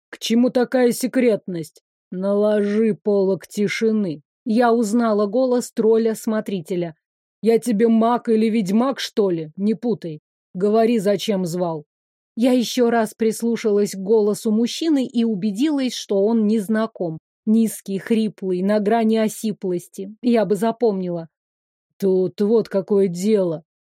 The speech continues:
Тёмный силуэт тролля шевельнулся на фоне деревьев, а я в оцепенении боялась пошевелить и пальцем. Коряга, играющая роль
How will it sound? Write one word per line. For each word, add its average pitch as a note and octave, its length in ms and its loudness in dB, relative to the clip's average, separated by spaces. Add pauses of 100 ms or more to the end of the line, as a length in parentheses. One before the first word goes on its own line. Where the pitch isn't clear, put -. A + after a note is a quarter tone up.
(160)
Тёмный A3+ 340 4
силуэт G#3+ 520 0
тролля A3+ 400 2
шевельнулся G#3 760 0
на G#3 160 0
фоне G#3+ 340 0
деревьев, G3+ 640 -2 (260)
а G#3+ 120 -2
я A#3 360 0
в G3+ 120 0
оцепенении A#3 800 2
боялась A3+ 600 0
пошевелить A#3+ 640 0
и B3 60 -2
пальцем. G#3 600 -4 (400)
Коряга, C4 560 2
играющая A3+ 680 0
роль A#3+ 260 2